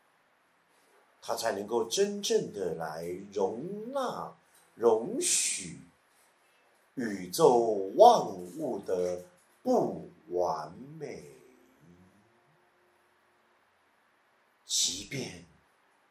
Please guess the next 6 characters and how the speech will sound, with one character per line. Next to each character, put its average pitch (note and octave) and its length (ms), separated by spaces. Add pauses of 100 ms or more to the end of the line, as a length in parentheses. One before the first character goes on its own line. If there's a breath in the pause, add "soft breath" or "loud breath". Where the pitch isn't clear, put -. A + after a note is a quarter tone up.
(320)
有 B2 240
任 E3+ 400
何 F#2 280
的 E2 360 (140)
缺 G3+ 500
角， - 480